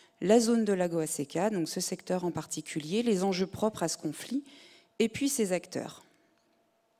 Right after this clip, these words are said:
Alors, est-ce que ça marche ? Oui. Voilà, alors le, l'état du Minas Gerais, c'est un vaste état brésilien, euh, du sud-est du Brésil.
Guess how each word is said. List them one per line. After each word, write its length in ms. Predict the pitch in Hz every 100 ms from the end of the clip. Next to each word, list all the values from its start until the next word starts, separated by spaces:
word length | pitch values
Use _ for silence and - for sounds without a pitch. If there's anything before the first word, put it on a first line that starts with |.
| - _ -
Alors, 400 | 151 147 - - -
est-ce 220 | 196 -
que 260 | - 214 220
ça 220 | - -
marche ? 600 | 170 156 - - - - - -
Oui. 520 | 170 185 - - - - _ _ _ _ _ _ _ - - - - - - - -
Voilà, 280 | 220 233 165
alors 340 | 202 208 202
le, 300 | 226 220 220
l'état 320 | 247 247 294
du 120 | 226
Minas 360 | 214 214 220 196
Gerais, 320 | 214 208 247
c'est 280 | 262 208 202
un 680 | 190 190 185 185 180 175 165 -
vaste 420 | - 165 214 262 226
état 320 | 208 208 208
brésilien, 840 | 185 190 175 175 165 170 202 247 - -
euh, 560 | 165 160 156 156 151 -
du 400 | 160 175 170 165
sud-est 420 | - 180 190 180
du 160 | 156
Brésil. 500 | 151 143 139 151 214